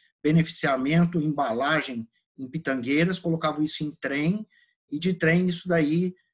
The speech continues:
ia pra Europa e pros Estados Unidos pra distribuir laranja in natura do Brasil. Foi o primeiro exportador de frutas do Brasil. Naquela época, em mil novecentos e noventa e um, já não exportavam mais, a fruta ia pra indústria, é, mas eles tinham um problema muito grave lá,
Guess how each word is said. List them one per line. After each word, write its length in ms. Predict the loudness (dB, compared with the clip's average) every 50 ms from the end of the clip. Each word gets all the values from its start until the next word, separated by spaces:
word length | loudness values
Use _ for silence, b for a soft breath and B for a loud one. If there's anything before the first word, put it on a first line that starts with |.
| b _
ia 300 | -8 -2 0 2 2 2
pra 640 | 0 -4 -6 -4 0 2 4 4 6 6 4 4 4
Europa 600 | 2 2 0 0 0 0 0 0 0 0 -2 -2
e 80 | -4
pros 120 | -4 -8 -8
Estados 260 | -6 -4 -4 -4 -4
Unidos 400 | -4 -4 -2 -2 -2 -2 -4 -6
pra 140 | -8 -8 -8
distribuir 400 | -8 -10 -10 -8 -8 -6 -2 0
laranja 360 | 0 0 0 0 -2 -4 -6
in 60 | -6
natura 340 | -6 -6 -6 -6 -8 -8 -8
do 80 | -8 -6
Brasil. 360 | -4 -4 -4 -4 -4 -8 -10
Foi 120 | -10 -12
o 40 | -10
primeiro 260 | -6 -4 -4 -4 -4
exportador 400 | -4 -4 -2 0 2 4 4 4
de 80 | 2 2
frutas 480 | -2 -6 -8 -8 -8 -8 -10 -12 -12 -12
do 60 | -10
Brasil. 340 | -8 -6 -6 -6 -8 -10 -10 -12 -14 _ _ _ _ _ _ _
Naquela 540 | -2 0 0 0 0 0 2 4 4 4 4
época, 260 | 4 2 -2 -4 -4
em 40 | -4
mil 100 | -2 -2
novecentos 320 | -2 -2 -4 -4 -6 -6 -6
e 40 |
noventa 320 | -6 -6 -6 -6 -6 -8 -4
e 40 | -2
um, 260 | 0 0 0 -2 -6 -10 _ _ _ _ _ _ -4 0
já 100 | 0 0
não 160 | 0 0 -2
exportavam 600 | -4 -6 -6 -6 -4 -2 -2 0 0 0 0 0
mais, 300 | 0 0 0 -2 -2 -2
a 80 | -4 -6
fruta 280 | -8 -12 -14 -12 -10
ia 160 | -10 -10 -10 -8
pra 80 | -4
indústria, 680 | -4 -4 -4 -4 -4 -4 -6 -6 -8 -8 -8 -8 -8 -10 _ _ _ _ _ _ _ _ _ -14
é, 380 | -8 -6 -4 -2 -2 -2 -2 -2
mas 240 | 0 0 0 0 0
eles 160 | -2 -4 -4
tinham 140 | -4 -6 -4
um 20 |
problema 300 | -4 -2 0 0 2 2
muito 200 | 0 -2 -4 -6
grave 360 | -4 -2 0 0 0 0 -2
lá, 280 | -2 -2 -4 -4 -6